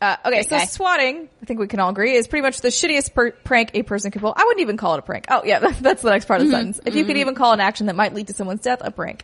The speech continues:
Speaker 1: I would argue no, you can't. Um, somebody calls the police and accuses someone else, often someone who is live streaming, of an in-progress crime so heinous that a swat team shows up at their door with unpredictable consequences. Late last year, a twenty-eight-year-old was killed as a result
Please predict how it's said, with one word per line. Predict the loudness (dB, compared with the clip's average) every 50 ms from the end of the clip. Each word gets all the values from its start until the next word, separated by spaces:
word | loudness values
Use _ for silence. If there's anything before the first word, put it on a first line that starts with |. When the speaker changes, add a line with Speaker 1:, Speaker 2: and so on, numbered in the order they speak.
| _ _ 0
Speaker 1:
I | 0
would | 2 2
argue | 2 2 2 0 -2 0
no, | 0 2 0 0 -2 -6 -8
you | -10 -8
can't. | -6 -6 -6 -6 -8 -12 -18 -20 -20 -20 -20 -20 -20 -20 -8 -2
Um, | 2 4 6 6 6 4 2 0 -6 -12 _ _
somebody | -4 0 2 2 4 2 2
calls | 2 4 2 2 2
the | 0
police | -2 -2 -2 -2 -2
and | -4
accuses | -6 -4 -2 -2 -2 -2 -2 -4
someone | -4 -2 -2 -2 -4 -2
else, | 0 2 2 2 2 0 0
often | 0 0 2 0 -2 -6 -6
someone | -6 -6 -4 -4
who | -4 -6
is | -4 0
live | 2 2 2 2
streaming, | 0 -2 -2 0 0 -2 -2
of | -4 -4 -4
an | -4 -4 -4
in-progress | -4 -4 -4 -4 0 2 2 2 4 2 2 0 -2
crime | -2 2 2 2 2 2
so | 0 2 2 2 4
heinous | 2 0 0 2 0 0 -2 -4 -8 -12 -18 -20 -20 -12 _
that | 0 0 2
a | 2 2
swat | 0 0 2 4 4 2 2
team | 0 -2 -2 -2 0
shows | 0 -2 -2 -2
up | -2 -4 -4
at | -2
their | -2 -2 -2
door | 2 4 4 6 4 4 2 -4 -12 -4
with | -2 -2 0 2
unpredictable | 2 2 2 2 0 0 0 0 0 0 0 0
consequences. | 0 0 0 -2 -2 -4 -6 -10 -10 -10 -10 -10 -10 -10 -10 -12 -14 -16 -20 -20 _ 0
Late | 2 2 4 4
last | 4 2 2 2 0
year, | 0 2
a | 0
twenty-eight-year-old | 0 -2 -2 -2 0 0 0 0 2 2 2 2 2 0
was | -2 -4 -4 -6
killed | -6 -2 -2 0 0 0
as | -2 -4 -4 -4
a |
result | -4 -4 -4 -2 -2 -4 -4 -6